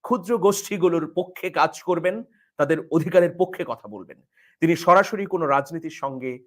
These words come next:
যুক্ত নন। তবে যেহেতু আওয়ামী লীগের সময়ে তিনি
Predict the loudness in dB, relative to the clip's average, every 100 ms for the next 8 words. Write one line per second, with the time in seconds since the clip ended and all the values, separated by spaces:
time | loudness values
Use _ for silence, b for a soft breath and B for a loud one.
0 | _ _ -6 -4 -2 -4 -2 -6 -8 _
1 | _ _ _ 6 8 8 6 4 2 2
2 | 0 -6 -12 _ _ 0 2 2 2 -4
3 | -6 -8 -2 0 2 0 -2 -6 -6 -6
4 | -6